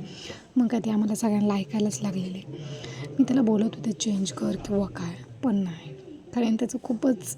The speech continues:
अ, असं काय बोलतात त्याला, हार्टब्रेक झालेलं. मग काय आम्हाला सगळ्यांनाच ऐकायला लागलेलं. मग आम्ही अशा पद्धतीने एन्जॉय करत, करत, करत,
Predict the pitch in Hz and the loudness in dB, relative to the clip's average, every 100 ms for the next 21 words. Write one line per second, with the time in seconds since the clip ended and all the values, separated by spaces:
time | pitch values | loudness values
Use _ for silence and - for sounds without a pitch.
0 | - 262 233 226 247 226 - 240 233 214 | -6 2 4 6 2 0 -2 0 2 2
1 | 220 220 - 220 208 - - - - - | 2 0 0 0 -2 -4 -12 -16 -16 -16
2 | - - - - 233 202 233 208 190 208 | -14 -12 -6 4 4 6 6 6 6 4
3 | 208 202 - - - - - - 254 226 | 4 0 -2 -8 -14 -14 -14 -4 2 4
4 | 220 220 202 135 - - - 233 220 233 | 4 0 -4 -6 -14 -14 -4 2 4 4
5 | 226 226 226 226 220 196 196 196 196 190 | 4 4 4 2 0 0 0 0 -2 -2
6 | 247 - - - - - - 233 226 226 | -4 -8 -18 -18 -18 -20 -2 0 2 0
7 | 214 226 220 208 214 185 - 226 214 214 | 0 0 -2 -6 -8 -10 -8 0 2 2
8 | 202 196 196 - 202 190 - - 185 175 | 0 0 -2 -4 -8 -8 -10 -10 -8 -8
9 | - 185 185 | -10 -10 -10